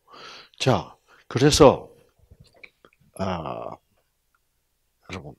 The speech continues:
그 놀라운,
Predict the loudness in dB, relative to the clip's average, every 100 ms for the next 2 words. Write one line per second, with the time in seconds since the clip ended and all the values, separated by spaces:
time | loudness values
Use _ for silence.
0 | _ _ _ _ _ _ _ -20 -20 _
1 | _ _ _ _ -14 -10 -8 -6 -4 2
2 | 4 4 4 0 -2 -4 -8